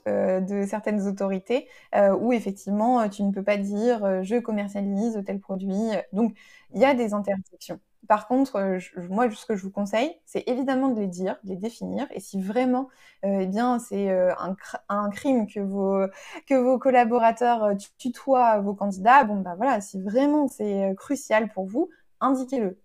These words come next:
Speaker 1: Mais il faut vraiment, du coup, le faire en amont. Enfin, j'aime bien cette, euh, cette métaphore-là, mais on dit toujours que pour, euh, pour sortir du cadre et pour innover, il faut, euh, qu'il y ait un cadre très, très défini. Sinon, on ne sait jamais ce qu'on peut faire, pas faire. Donc, euh, soyez clairs sur ce que, ce qui est vraiment interdit de faire,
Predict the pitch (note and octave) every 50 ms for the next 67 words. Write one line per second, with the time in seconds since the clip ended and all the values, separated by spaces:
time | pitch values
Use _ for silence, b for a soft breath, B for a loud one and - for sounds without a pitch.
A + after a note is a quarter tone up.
0 | _ F3+ F#3 F#3 F#3 G3 F#3+ F#3+ G3 G#3 G#3+ A#3+ C4+ D4 D4 B3 A#3 G#3+ G3 -
1 | B3 A#3+ - G#3 G3 F#3+ F#3 F#3+ G3+ G#3 G#3 G#3 A#3+ F#4 - _ _ _ _ _
2 | - F#3+ F#3 G3+ G3+ G#3+ A#3 B3+ B3 B3 A3 A3 - G3+ G3 G3 G3 G3 B B
3 | B B _ A3 G3+ A3 A3 A3 G#3 G#3+ G#3 - A3+ G#3+ G#3+ A3+ A#3+ A#3+ A3+ G3+
4 | F#3+ F#3+ F#3+ G3 G3 - G#3+ B3+ C4 - - G#3 G3 F#3+ F#3+ G3 - - G#3+ G#3
5 | G3 G3 F#3+ F#3 F#3 B B B B _ G3+ - - C#4+ B3+ B3+ - C#4+ C4 B3
6 | B3 A#3 B3 A3+ A#3 A#3 A#3 G#3+ G3+ G3 G3+ - G3+ G#3+ A3 G#3+ G#3 G3+ A3 C#4
7 | C#4+ C4 C4 - G3 G3+ G#3 F3+ - - - A3+ A3 A3 G#3+ - C4 B3+ B3+ A#3
8 | A3 G#3+ - - A3+ - - A3+ A3+ G#3+ G3+ - A3+ A3 G#3+ F#3+ G3 - - A3
9 | A#3 B3+ B3 A3 G#3 - - F#3 F#3+ G3+ G#3+ A3+ B3+ B3+ - G#3+ G3+ G3 G3+ G3
10 | A3 A#3+ - - G3+ F#3+ - F3+ - F3 F3 E3 E3 - - E3+ - - A#3 A3+
11 | G#3+ G3 - - A#3 A#3 A3 G3+ - - F#3+ - _ _ F3+ F3+ B B B B
12 | B B B - - G3+ G3 F#3+ F#3+ G#3 A3+ A#3+ B3+ - - - B3+ C4+ C4 A3
13 | G#3+ G3 F#3+ - - - A3+ A#3 D4+ D#4